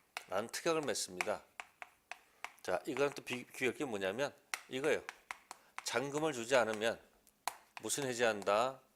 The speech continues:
자동 해제한다는 특약을 맺습니다. 자, 이 특약은 전부 다 유효합니다. 전부 다 유효합니다.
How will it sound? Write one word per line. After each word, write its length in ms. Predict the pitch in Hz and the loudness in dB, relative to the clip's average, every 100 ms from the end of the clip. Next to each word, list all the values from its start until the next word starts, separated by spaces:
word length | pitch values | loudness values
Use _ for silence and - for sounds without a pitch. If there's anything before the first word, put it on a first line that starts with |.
| - - _ - _ - - | -20 -20 _ -20 _ -20 -14
자동 360 | - 110 143 143 | -2 4 4 4
해제한다는 680 | 147 139 135 120 110 117 135 | 0 2 2 4 2 2 0
특약을 340 | - - 170 | -4 2 2
맺습니다. 600 | 147 107 - 92 90 107 - - _ - - - - _ _ - _ - - _ - - - _ - - _ - - - _ | 2 0 -2 -4 -2 -2 -2 -16 _ -20 -18 -20 -20 _ _ -18 _ -20 -20 _ -20 -20 -20 _ -20 -20 _ -6 -6 -20 _
자, 120 | - 180 | 2 4
이 120 | 139 - | 2 4
특약은 480 | - 180 160 165 | 8 10 10 6
전부 360 | - - 156 156 | 4 4 4 8
다 240 | 156 147 - | 8 8 4
유효합니다. 640 | 117 135 147 143 120 92 80 - _ _ _ - - _ _ _ | 2 4 4 4 0 0 -2 -4 _ _ _ -20 -20 _ _ _
전부 280 | - 117 113 | -2 -2 2
다 240 | 131 127 - _ 117 | 2 2 -8 _ -4
유효합니다. 600 | 135 139 156 113 104 | 0 0 -2 2 4